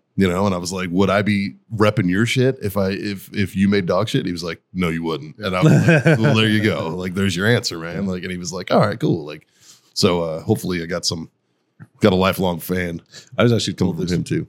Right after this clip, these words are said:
Speaker 2: this past weekend in Virginia by somebody who's been in the industry for a while, um,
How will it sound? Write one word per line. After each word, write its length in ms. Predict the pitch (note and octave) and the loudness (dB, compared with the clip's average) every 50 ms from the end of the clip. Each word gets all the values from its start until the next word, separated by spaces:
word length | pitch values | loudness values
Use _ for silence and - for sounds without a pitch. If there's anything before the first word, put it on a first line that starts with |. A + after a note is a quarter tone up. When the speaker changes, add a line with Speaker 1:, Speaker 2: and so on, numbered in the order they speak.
| _ | _
Speaker 2:
this 160 | - G2 - | -8 -8 -4
past 280 | - A#2 G2+ F#2 - - | -2 0 0 0 -2 -4
weekend 480 | F#2+ G2 G2 F#2 F#2+ E2+ E2+ E2+ E2+ D2 | -6 -6 -4 -4 -6 -6 -6 -6 -10 -12
in 100 | F2+ E2+ | -10 -10
Virginia 440 | E2 D#2+ - F#2 F#2 F2+ F2+ F2 | -10 -6 -4 -4 -4 -4 -4 -4
by 140 | D#2+ E2 E2 | -4 -4 -2
somebody 360 | D#2 - G#2 F2+ F2 F2 E2 | -2 -2 -2 -2 -2 -4 -4
who's 300 | E2 E2 E2 E2+ E2+ D#2+ | -4 -4 -6 -8 -8 -4
been 160 | - F#2+ F#2 G2 | -2 -2 -2 0
in 120 | F#2+ E2+ | -2 -2
the 120 | E2 E2 | -4 -4
industry 340 | F2+ F#2 E2 D2+ - - D#2 | -6 -6 -6 -6 -4 -4 -6
for 140 | D2 - D2+ | -6 -6 -8
a 60 | C#2 C#2+ | -6 -4
while, 420 | D#2 E2 D#2+ D2+ D2 C#2+ C#2+ _ _ _ _ - | -2 -2 -2 -4 -6 -10 -16 _ _ _ _ -12
um, 380 | E2 D2+ D2 C#2+ C#2 C#2 C#2+ | -10 -10 -10 -10 -12 -16 -18